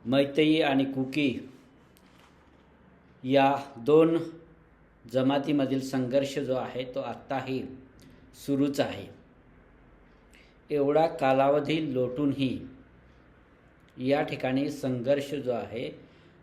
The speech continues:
तो संघर्ष कसा चालू आहे, हा सर्वसामान्य लोकांच्या मनामध्ये पडणारा प्रश्न आहे.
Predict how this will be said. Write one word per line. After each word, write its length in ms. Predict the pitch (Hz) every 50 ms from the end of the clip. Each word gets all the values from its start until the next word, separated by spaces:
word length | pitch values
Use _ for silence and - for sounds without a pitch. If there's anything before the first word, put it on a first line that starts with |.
| - - -
तो 100 | 151 151
संघर्ष 600 | 156 - 143 135 135 123 143 156 165 165 - 175 170 165 170 - - - - - - - - _ _ _ _ _ _ _ _ _ _ _
कसा 260 | - 180 180 - 190 185
चालू 260 | 185 165 151 143 147
आहे, 300 | 139 123 113 120 120 117 117 - - - _ _ _ _ _ _ _ _ _ _ _ _ _ -
हा 80 | 147
सर्वसामान्य 840 | 151 - 156 151 160 165 156 165 143 139 143 143 151 156 156 156 165 160 - - - - - - _ -
लोकांच्या 680 | 117 120 127 127 127 127 143 143 143 143 135 147 143
मनामध्ये 520 | 139 131 120 120 123 127 123 127 123 131 127
पडणारा 440 | - - 110 110 107 107 107 110
प्रश्न 400 | 107 - - 101 95 - - 104
आहे. 340 | 90 80 - - - - -